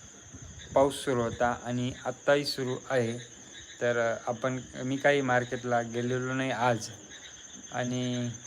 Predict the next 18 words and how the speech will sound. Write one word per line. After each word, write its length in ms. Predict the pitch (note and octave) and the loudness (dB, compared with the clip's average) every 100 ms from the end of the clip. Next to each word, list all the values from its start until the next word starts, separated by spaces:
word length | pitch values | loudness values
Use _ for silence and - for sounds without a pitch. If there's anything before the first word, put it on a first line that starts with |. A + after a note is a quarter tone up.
| - - - - | -14 -14 -14 4
त्यामुळे 460 | C#3+ C#3+ D3+ D#3+ D#3 | 4 8 6 6 4
शेतकरी 360 | D3+ - D3+ | 0 2 4
बांधवांशी 540 | C#3+ C#3+ C#3+ C3+ B2+ C3 | 6 6 6 0 0 -2
संवाद 400 | - C#3 D3 C3+ | 2 6 6 6
साधण्याकरिता 880 | C#3 B2 B2+ B2+ B2 C#3 B2 G2+ F2+ - - _ - - - - - - B2 - | 4 4 4 2 4 2 4 0 0 -8 -20 _ -18 -14 -12 -4 -2 -2 -4 -10
मी 760 | - C3+ C3 C3 B2+ B2 B2 A#2+ G#2+ - - - - - - - - - - - - - - - - - - - - - - - - D3 | -4 0 0 0 0 2 0 -2 -14 -16 -20 -20 -20 -20 -18 -18 -18 -18 -18 -18 -18 -18 -16 -16 -18 -18 -18 -18 -18 -18 -18 -18 -6 8
आज 360 | C#3+ C3 A2 - - - - - | 10 10 4 -8 -16 -20 -12 -2
आपल्याबरोबर, 720 | C3+ C#3 C#3 C3+ C3+ B2+ C3+ C#3+ - - | 0 8 8 8 4 6 6 4 0 -2
अ, 80 | C3 B2+ B2 A#2 A#2 A2+ A2+ A2+ A2 - - - - - | 2 6 6 6 2 0 0 -2 -4 -10 -18 -20 -18 -2
लाईव्ह 320 | C3 C3 C#3 C3+ | 6 8 10 8
आलेलो 300 | C3+ C3+ C#3 | 8 6 4
आहे. 320 | C3 C#3 - - - - B2+ | 2 -2 -10 -20 -20 -4 10
आज 220 | D3+ D3 | 10 10
मी 160 | D3+ | 4
मार्केटला 540 | D3+ C#3 C3 C#3 C3 C#3 | 6 6 6 2 2 2
गेलेलो 440 | B2+ C3 C3 B2+ | 4 2 2 2
नसल्यामुळे 500 | - - C#3 A#2+ A#2 | 0 0 0 2 2
आजचे 440 | G#2 A#2 A#2+ - | 2 0 -4 -4